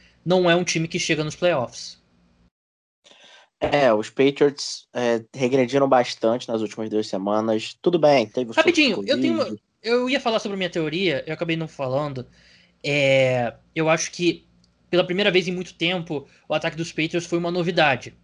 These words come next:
Speaker 1: E deu muito certo nas primeiras semanas, mas aí, conforme foi passando o tempo, os times tinham mais informação e eles estão encontrando mais formas de desacelerar o Cam Newton,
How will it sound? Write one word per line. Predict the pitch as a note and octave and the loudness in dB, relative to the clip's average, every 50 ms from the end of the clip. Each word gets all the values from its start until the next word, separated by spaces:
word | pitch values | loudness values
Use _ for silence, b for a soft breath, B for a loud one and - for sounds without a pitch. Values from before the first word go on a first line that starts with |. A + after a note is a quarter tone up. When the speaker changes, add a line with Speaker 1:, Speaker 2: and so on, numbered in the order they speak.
| _ _ _ _ _ _ _ _ _ | _ _ _ _ _ _ _ _ _
Speaker 1:
E | - D3+ | -12 -12
deu | C#3+ C3+ F3 F#3 G3 | -2 2 2 2 2
muito | F3 F#3 G#3 A3 - B3 | 2 -2 -4 -4 -4 -4
certo | A#3 - - F3+ E3+ E3 D#3+ - - E3+ | -4 -2 0 2 2 2 2 0 -4 -4
nas | D#3+ D#3+ - | -6 -6 -6
primeiras | - D#3+ D#3 D#3 D#3 D3+ C#3+ | -8 -8 -6 -4 -4 -4 -6
semanas, | - D3+ C#3 C#3 D#3+ F#3+ G#3 G3 F3 D3+ B2+ - - b b b b b b b b b | -8 -8 -6 -4 -2 -2 -2 -2 -2 -6 -10 -12 -16 b b b b b b b b b
mas | E3 F3 F3+ F#3+ F3 F3 | -4 -2 0 0 0 2
aí, | F#3 F3+ F3+ G3+ G3 | 2 2 2 2 0
conforme | - - G3+ G3+ - - - G3+ G3+ A3 A3 A3 | -4 -6 -6 -6 -6 -4 -2 0 2 2 0 0
foi | - G#3 G3 | -2 -2 -2
passando | G3+ F#3 - - F3+ E3+ | -2 -2 -2 -4 -6 -8
o | E3 | -8
tempo, | F3 - F3 F#3 G#3 G#3 G#3 - | -8 -6 -4 -4 -4 -6 -6 -10
os | E3 - | -10 -10
times | - F3+ F3+ F3+ - | -10 -10 -10 -10 -10
tinham | - - F#3 | -8 -8 -8
mais | F3 E3+ E3 E3 E3+ F3+ F#3+ G3 F#3+ F3 - - b b b b b b | -6 -4 -4 -2 0 0 0 0 -2 -2 -6 -10 b b b b b b
informação | E3 F3+ E3+ - F3 E3 D#3 D3+ C#3+ - - - F3 F#3+ G3+ G3 E3+ - b b b b b b b b _ | -6 -6 -2 0 0 0 0 -2 -2 -4 0 2 4 4 4 4 2 0 b b b b b b b b _
e | - E3 F#3 | -6 -2 0
eles | F#3 F#3 F#3 F3+ G3+ | 0 0 -2 -4 -6
estão | F#3+ - - - G3 G3 | -6 -4 0 0 2 2
encontrando | G#3 G#3 G#3 G3 F#3+ F#3 F#3 G3 F#3+ | 0 0 -2 -2 -2 -2 -2 -2 0
mais | F#3+ F#3+ G3 G3+ | 2 2 2 0
formas | - - - F3+ E3+ E3+ E3+ E3+ D#3+ | -2 0 2 2 4 4 2 0 -2
de | D3 C#3+ D#3+ E3 | -4 -4 -6 -6
desacelerar | D3 C3+ D#3+ D#3+ D3+ E3 D#3+ - D#3+ D#3 D3 C#3+ D3 C#3+ | -2 -2 -2 0 0 0 -2 -2 -2 0 2 2 2 2
o | D3 | 0
Cam | C#3+ - D#3+ D#3 | 0 -2 -4 -4
Newton, | D3+ D3 C#3+ D3+ E3 E3+ E3+ G3 F#3+ G3 | -2 0 0 2 2 2 2 2 2 0